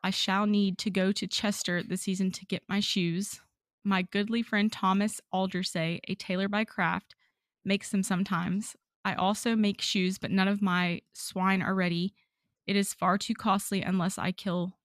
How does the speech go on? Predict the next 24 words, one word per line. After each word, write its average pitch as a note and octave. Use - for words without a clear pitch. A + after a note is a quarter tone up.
I F#3
need F#3+
kill F#3
one. E3+
Do G3+
you G#3+
know G#3+
the A#3
country G#3+
of F#3
Chester? G3
The G3
Watergate G3
is G3+
a F#3+
place G3
that -
brings F#3+
many G3
traders. G#3
It F3+
is F#3+
a F3+
shame G3